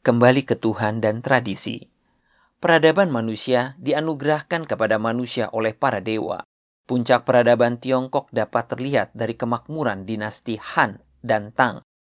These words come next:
sedangkan peradaban Barat mencapai puncaknya selama masa Renaissance. Jika manusia dapat mempertahankan peradaban yang diberikan dewa kepada mereka, maka ketika para dewa kembali,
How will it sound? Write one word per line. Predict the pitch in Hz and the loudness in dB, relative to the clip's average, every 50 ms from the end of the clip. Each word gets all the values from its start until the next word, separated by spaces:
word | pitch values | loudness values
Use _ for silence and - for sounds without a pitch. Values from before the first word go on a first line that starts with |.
| _ _ | _ _
sedangkan | - - 180 170 185 185 190 - 233 226 | -12 -6 -4 -2 -2 -2 -2 -4 -4 -2
peradaban | - 135 120 113 107 107 104 110 110 110 | 0 0 2 2 2 0 0 -2 -2 0
Barat | 156 165 139 113 113 - _ _ _ _ _ _ | 0 2 2 2 0 -2 _ _ _ _ _ _
mencapai | - 135 131 131 - 180 180 - - 120 110 104 - - _ _ _ - | -6 -6 -4 -2 0 -2 0 0 0 0 0 -2 -4 -10 _ _ _ -2
puncaknya | - 185 143 120 - - 135 113 - - 120 117 107 107 | 0 0 0 0 0 0 0 0 0 -4 -6 -6 -6 -6
selama | - - 117 113 110 107 110 107 | -8 -6 -4 -4 -2 -2 -4 -2
masa | 113 135 131 117 - 110 - - _ _ _ _ | -2 -2 -2 -2 -4 -6 -8 -8 _ _ _ _
Renaissance. | - 113 113 113 123 123 127 123 - - 107 92 - - - - - _ _ _ _ _ _ _ _ | -6 -4 -2 0 0 0 0 -2 -4 -6 -6 -8 -8 -12 -14 -14 -14 _ _ _ _ _ _ _ _
Jika | - 147 151 185 185 - 262 240 | -10 -6 -4 -2 0 2 2 2
manusia | 220 185 139 123 - - 120 107 | 2 0 0 0 0 0 0 0
dapat | 113 107 - - 131 120 - | 0 0 2 2 0 0 0
mempertahankan | 123 120 113 117 170 135 - - 107 104 104 104 - 110 107 107 - | -4 -8 -4 -2 -2 -2 -2 -2 -4 -4 -4 -2 -2 -2 -2 -2 -2
peradaban | - 120 113 110 123 127 123 123 107 104 101 - _ _ _ _ | 0 0 2 4 4 4 4 2 0 -4 -4 -8 _ _ _ _
yang | - 131 123 | -2 -2 0
diberikan | 120 117 113 104 117 127 151 160 - - 185 175 170 | 0 -2 -4 -4 -4 -4 -4 -2 -2 -2 -2 -2 -2
dewa | 175 175 165 165 156 - | -2 0 2 0 0 0
kepada | - - - 117 104 107 104 | -2 -2 0 0 0 0 -2
mereka, | 104 107 127 139 135 - - 104 107 110 - _ _ _ _ _ | -2 0 0 0 0 0 -2 -4 -4 -6 -10 _ _ _ _ _
maka | - 180 175 165 - 165 | -6 -4 -2 0 -2 -2
ketika | 160 - 147 - 160 151 - 156 139 - | -2 -4 -6 -8 -8 -4 -2 -2 0 2
para | 143 135 135 | 2 2 2
dewa | 120 107 117 123 139 135 127 117 | 0 0 0 0 2 4 2 2
kembali, | - - 107 104 104 107 104 101 101 117 - | 0 -2 -4 -2 -2 -2 -2 -2 -6 -10 -14